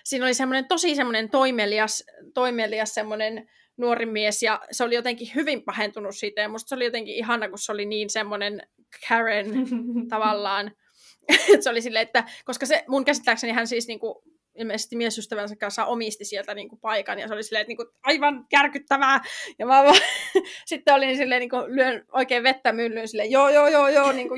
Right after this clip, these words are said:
Speaker 1: "You say," oikeesti, että kun mulle ei oo pokkaa niinku sanoa, huutaa näille nyt tästä", koska siinä oli toisella puolella rakennusta oli sitten tää niinku koko, kun siinä oli varmaan kuinka monta taloa siihen kuuluukaan, neljä, viisi, kuusi, seitsemän, en tiedä.
Speaker 2: Mm.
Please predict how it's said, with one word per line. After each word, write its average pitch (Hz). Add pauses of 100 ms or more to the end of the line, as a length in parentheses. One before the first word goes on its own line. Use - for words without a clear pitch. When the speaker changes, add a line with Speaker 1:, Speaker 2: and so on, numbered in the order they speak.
Speaker 1:
"You 277
say," 254
oikeesti, 226
että -
kun 226
mulle 233
ei 220
oo 208
pokkaa 226
niinku 233
sanoa, 226
huutaa 220
näille 214
nyt 233
tästä", 233
koska 220
siinä 226
oli 220 (380)
toisella 226
puolella 214
rakennusta 208
oli 202
sitten -
tää 208
niinku 202
koko, 208 (540)
kun -
siinä 196
oli 196
varmaan 196
kuinka 208
monta 185
taloa 196
siihen 202
kuuluukaan, 202
neljä, 202
viisi, 202
kuusi, 208
seitsemän, 208
en 190
tiedä. 202
Speaker 2:
Mm. 208